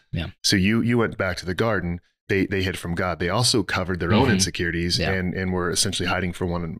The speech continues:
Speaker 2: from one
Speaker 1: Yeah.
Speaker 2: another. So can you speak to how, too, that, that, I'm not just gonna say men, but men struggle to, like, share, you know, anything that looks vulnerable or weak
Speaker 1: Yeah.
Speaker 2: or, um, emotions. And I
Speaker 1: Mm-hmm.
Speaker 2: think women s-,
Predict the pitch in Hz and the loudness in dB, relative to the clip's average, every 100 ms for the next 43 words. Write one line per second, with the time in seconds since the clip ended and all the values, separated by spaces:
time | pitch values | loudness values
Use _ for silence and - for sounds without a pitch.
0 | - 104 90 87 90 92 85 90 - 98 | -4 -2 0 2 2 0 -4 -2 0 0
1 | 95 92 - 110 101 104 90 90 90 87 | 0 -2 0 -2 0 -2 0 0 -2 -4
2 | - _ - - _ _ - 127 104 92 | -6 _ -20 -20 _ _ 4 4 6 2
3 | - - _ _ _ - 156 165 - 123 | 0 -10 _ _ _ 2 4 4 2 0
4 | 120 90 87 82 80 - _ _ _ _ | 0 2 0 -2 -6 -14 _ _ _ _
5 | 110 - - - _ _ _ _ _ _ | 2 2 -2 -6 _ _ _ _ _ _
6 | _ _ _ 120 117 123 123 - 113 101 | _ _ _ 4 6 4 2 2 2 2
7 | 98 95 - 104 95 92 92 92 - _ | 2 0 0 0 2 2 0 -2 -6 _
8 | _ _ - - 110 104 101 98 - _ | _ _ 2 4 4 4 2 0 -4 _
9 | _ _ 113 - _ 113 95 90 87 - | _ _ -12 -12 _ 2 4 2 -2 -6
10 | _ _ 131 139 127 131 107 104 98 98 | _ _ 0 2 2 2 4 2 2 0
11 | 98 95 92 90 85 85 90 90 87 92 | 0 0 0 0 0 0 2 4 4 2
12 | 92 - 98 92 - _ _ 113 98 92 | 0 0 0 -2 -4 _ _ 2 2 2
13 | 87 87 82 - - 107 104 98 101 90 | 0 -2 -6 -10 -4 2 4 4 4 2
14 | 110 101 98 95 90 - - | 0 0 0 0 0 2 0